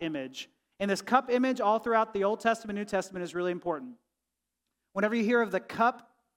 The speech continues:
in the Bible, it's usually referring to the cup of God's wrath. If you look at, uh, verse twenty-two, it says, "See, I have taken out of your hand the cup that made you stagger. From that cup,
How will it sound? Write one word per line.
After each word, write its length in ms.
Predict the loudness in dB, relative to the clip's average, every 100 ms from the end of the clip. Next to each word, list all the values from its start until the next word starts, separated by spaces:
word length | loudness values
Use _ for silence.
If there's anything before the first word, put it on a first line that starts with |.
| _ -6
in 140 | -4
the 80 | 0
Bible, 520 | 2 4 4 2 0 -6 -8
it's 200 | -8 -6
usually 300 | -6 -4 -4
referring 680 | -4 0 0 0 -2 -6 -10 _ _ -4
to 360 | 0 0 -2 -4
the 60 | -8
cup 440 | -4 -2 -2 -2 -10
of 160 | -6
God's 500 | -2 0 0 -4 -10 _ _ _
wrath. 400 | -4 -2 -2 -6 -18 _ _ _ -8
If 100 | -2
you 80 | 0
look 160 | 4
at, 340 | 4 4 0 -10 _ -6
uh, 200 | -2 0
verse 240 | 2 0
twenty-two, 520 | -2 -4 -4 0 0 0
it 100 | 0
says, 400 | 0 0 -2 -8 _ _
"See, 680 | -8 0 4 4 2 -2 0
I 140 | 2
have 200 | 4 0
taken 640 | -2 0 0 2 0 -2 -6 _ 2
out 200 | 4 4
of 120 | 2
your 160 | 2 2
hand 380 | 2 0 0 0
the 60 |
cup 640 | -4 2 4 4 0 _ _
that 140 | 0
made 320 | 2 2 2 -2
you 100 | -10
stagger. 800 | -10 -2 2 4 2 0 -2 -4 -12 _
From 400 | _ 0 2 4
that 260 | 2 0 -2
cup, 480 | 0 2 2 -2